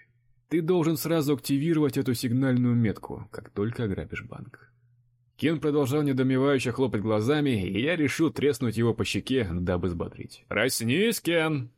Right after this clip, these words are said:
Я вернулся. Охотник отшатнулся и схватился за щеку. Флешки он не рассыпал, жёстко сжав кулак.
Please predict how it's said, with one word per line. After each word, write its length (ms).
Я 240
вернулся. 680
Охотник 520
отшатнулся 560
и 40
схватился 500
за 100
щеку. 400
Флешки 360
он 180
не 100
рассыпал, 560
жёстко 560
сжав 280
кулак. 520